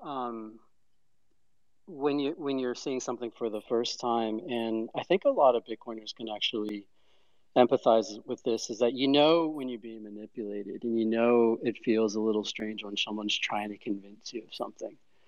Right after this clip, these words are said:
And they're like, "Hey, this is great. You're gonna, this is gonna be good for you." And even, like, when that happens to actually be true, you may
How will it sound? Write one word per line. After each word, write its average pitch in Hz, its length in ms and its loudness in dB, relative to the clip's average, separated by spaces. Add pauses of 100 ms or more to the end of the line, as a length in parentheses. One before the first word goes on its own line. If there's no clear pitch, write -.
(440)
And 110 180 2
they're 107 160 4
like, 101 220 0
"Hey, 147 360 6
this 127 240 2
is 104 120 -6
great. 120 340 2
You're 120 140 4
gonna, 117 220 2
this 135 160 0
is 123 80 -4
gonna 107 140 -4
be 98 180 -12
good 107 240 -8
for 113 80 2
you." 104 240 0
And 135 100 6
even, 160 360 8
like, 123 220 -4
when 123 220 4
that 127 200 4
happens 120 520 -2
to 113 140 -8
actually 104 460 -8
be 101 200 -18
true, 117 520 -2 (920)
you 123 200 6
may 120 580 4